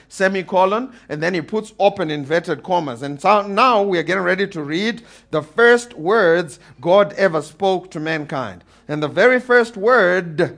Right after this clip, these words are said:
singular, that God ever said to mankind was prosper. Did you see that?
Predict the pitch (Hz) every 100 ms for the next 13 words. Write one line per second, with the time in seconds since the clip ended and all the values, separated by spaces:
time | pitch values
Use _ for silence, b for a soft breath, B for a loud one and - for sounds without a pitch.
0 | - - 220 226 156 156 190 208 B 170
1 | 185 160 202 185 196 165 175 208 196 165
2 | 185 185 185 180 156 147 - - 175 151
3 | 135 127 139 156 165 202 185 240